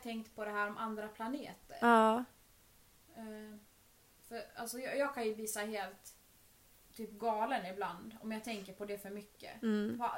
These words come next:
Speaker 1: på det här att det är oändligt, att
Speaker 2: Ja.
Speaker 1: aldrig kommer ta slut. Att så här, Vintergatan, ja, det vet vi ju, så här, känner vi till och så. Men att det kan finnas hur många, alltså, rymden är ju oändligt. Alltså, det är så här, jag, jag får panik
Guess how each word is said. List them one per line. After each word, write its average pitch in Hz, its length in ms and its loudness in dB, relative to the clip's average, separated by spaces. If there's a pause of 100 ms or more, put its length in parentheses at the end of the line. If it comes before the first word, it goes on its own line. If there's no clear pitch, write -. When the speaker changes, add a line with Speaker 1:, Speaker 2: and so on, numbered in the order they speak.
(240)
Speaker 1:
på 233 60 -2
det 214 60 4
här 214 200 6
att 208 140 2 (140)
det 226 100 -2
är 226 140 0
oändligt, 208 560 -2
att - 80 -2
Speaker 2:
Ja. 226 100 8
Speaker 1:
aldrig 220 260 12
kommer 220 120 0
ta 208 140 -2
slut. - 540 -6 (420)
Att 247 140 -4
så 254 60 4
här, 247 80 4
Vintergatan, 240 1080 0 (120)
ja, 208 380 0
det 220 220 -4
vet 196 360 -4
vi 165 220 -10
ju, - 60 -14
så - 140 -12
här, - 180 -8
känner 208 320 -8
vi 196 120 -10
till 190 300 -8
och - 80 -12
så. - 220 -12 (380)
Men 226 200 0
att 220 120 0
det 240 80 -4
kan 233 220 2
finnas 233 480 -2
hur 277 320 2
många, 220 340 0
alltså, 240 240 0 (360)
rymden 254 380 2
är 233 80 2
ju 226 100 2
oändligt. 233 600 -2
Alltså, 262 220 0
det 285 100 2
är 302 40 2
så 302 120 2
här, 254 100 4
jag, - 140 -2
jag 277 140 0
får 302 100 0
panik 311 720 -2